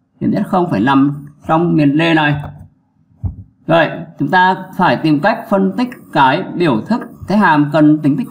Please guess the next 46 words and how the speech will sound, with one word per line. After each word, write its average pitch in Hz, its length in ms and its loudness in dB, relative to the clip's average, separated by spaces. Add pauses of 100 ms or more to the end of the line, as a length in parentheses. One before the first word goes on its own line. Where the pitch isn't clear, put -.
phân 185 220 2
ở 123 180 2
đề 135 120 -2
bài, 147 320 2 (340)
làm 147 120 -2
sao 175 320 0
có 151 140 2
dạng 185 340 0
F 190 180 -2
Z 220 180 0 (220)
trên 170 240 0
Z 208 140 0 (100)
trừ 160 60 0
Z 170 180 0
không. 185 420 -2 (1500)
Ở 131 100 -2
đây 185 180 4
chúng 170 80 0
ta 185 160 0
thấy 180 460 2
tử 139 240 2
số 139 400 0
của 151 120 2
hạ-, 131 720 -2 (240)
hàm - 300 2
trong 180 120 0
dấu 170 80 0
tích - 180 -6
phân 185 160 2
là 143 520 0 (280)
Z 185 260 0
bình 151 240 2
phương 175 220 0
cộng 120 180 0
ba 151 120 2
y 175 160 0
Z, 214 220 2 (600)
mẫu 147 300 2
số 170 180 2
là 160 120 2
Z 196 220 2 (240)
trừ 160 200 2
một 156 300 -2
trừ 160 120 2
hai 180 200 2
y. 196 260 0